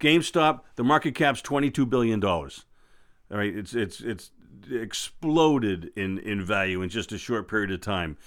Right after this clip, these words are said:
Uh, revenues are down thirty percent, uh, last quarter. Uh, they lost money, lost less than people thought, but they lost money. Um, and here's a date to put in your calendar and circle. March twenty-fifth is the approximate conference call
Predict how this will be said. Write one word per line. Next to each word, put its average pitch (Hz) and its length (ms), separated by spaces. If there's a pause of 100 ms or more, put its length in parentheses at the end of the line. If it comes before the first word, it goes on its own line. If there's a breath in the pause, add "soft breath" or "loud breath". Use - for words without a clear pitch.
(360 loud breath)
Uh, 101 160
revenues 139 540
are 135 40
down 120 280
thirty 139 300
percent, 151 520 (560)
uh, 120 160
last 127 320
quarter. 147 480 (340 soft breath)
Uh, 107 240
they 104 200
lost 127 400
money, 139 420
lost 117 260
less 127 200
than 120 100
people 123 300
thought, 135 280
but 117 140
they 107 100
lost 110 380
money. 131 400 (400 loud breath)
Um, 107 600
and 117 340
here's 160 240
a 170 60
date 117 300
to 113 60
put 120 200
in 98 80
your 98 100
calendar 98 460
and 90 120
circle. 98 540 (180 loud breath)
March 139 380
twenty-fifth 147 680
is 92 140
the 98 140
approximate 117 720
conference 123 460
call 143 380